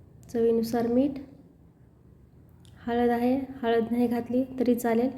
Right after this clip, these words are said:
प्रत्येकाची आवड असते. आणि थोडंसं लाल तिखट टाकलेलं आहे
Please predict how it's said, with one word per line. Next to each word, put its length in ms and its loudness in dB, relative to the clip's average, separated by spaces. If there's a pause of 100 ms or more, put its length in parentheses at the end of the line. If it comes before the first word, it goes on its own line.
(160)
प्रत्येकाची 500 -6
आवड 260 0
असते. 280 -4 (600)
आणि 180 -6
थोडंसं 300 0
लाल 280 2
तिखट 280 -2
टाकलेलं 340 2
आहे 160 0